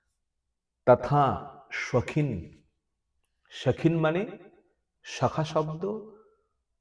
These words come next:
পুংলিঙ্গ। সখা মানে কারা সখা ছিলেন? মানে সখ্য, মানে সমপর্যায়,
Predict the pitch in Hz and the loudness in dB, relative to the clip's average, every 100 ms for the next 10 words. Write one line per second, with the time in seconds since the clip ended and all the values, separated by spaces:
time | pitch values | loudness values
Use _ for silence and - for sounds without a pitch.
0 | _ _ 165 180 107 - - - _ _ | _ _ 0 0 -2 -6 -10 -18 _ _
1 | _ _ _ _ _ _ _ _ _ _ | _ _ _ _ _ _ _ _ _ _
2 | _ _ _ _ _ - - - - - | _ _ _ _ _ -14 -10 -6 -6 -4
3 | - 113 143 147 147 180 240 - - - | -4 0 2 2 2 -2 -6 -12 -20 -20
4 | _ _ _ _ _ _ _ _ _ - | _ _ _ _ _ _ _ _ _ -4
5 | 104 131 - 151 165 160 165 135 95 - | 2 2 2 0 0 0 0 0 -4 -12
6 | - _ _ _ 175 262 330 - - - | -18 _ _ _ -6 -6 -10 -18 -16 -2
7 | 180 185 - 143 - - - - _ _ | -2 -2 -2 -2 -2 -10 -20 -20 _ _
8 | _ _ _ _ 139 143 139 135 123 117 | _ _ _ _ -2 0 0 -2 -6 -10
9 | - _ - - 135 135 131 110 110 113 | -16 _ -12 -4 -2 0 2 2 4 4
10 | 110 | 2